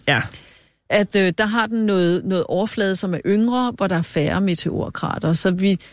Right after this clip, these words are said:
Speaker 2: når vi skal bestemme, hvor gammel en planets overflade er, så tæller vi krater, ikke?
Speaker 1: Mm.
Speaker 2: Altså, så lidt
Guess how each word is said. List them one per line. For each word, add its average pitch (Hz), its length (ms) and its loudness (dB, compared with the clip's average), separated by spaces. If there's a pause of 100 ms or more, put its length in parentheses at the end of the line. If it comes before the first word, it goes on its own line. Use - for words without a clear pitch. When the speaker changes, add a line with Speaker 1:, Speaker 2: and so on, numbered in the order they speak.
(160)
Speaker 2:
når 208 80 4
vi 202 60 6
skal 196 160 2
bestemme, 254 280 0
hvor 254 80 2
gammel 196 340 0
en 208 120 2
planets 190 400 -2
overflade 175 480 0
er, 156 140 -2
så 196 140 0
tæller 202 320 2
vi 170 120 0
krater, 175 500 -2
ikke? 233 160 2 (280)
Speaker 1:
Mm. 127 180 2
Speaker 2:
Altså, 190 240 4
så 165 160 -2
lidt - 80 -4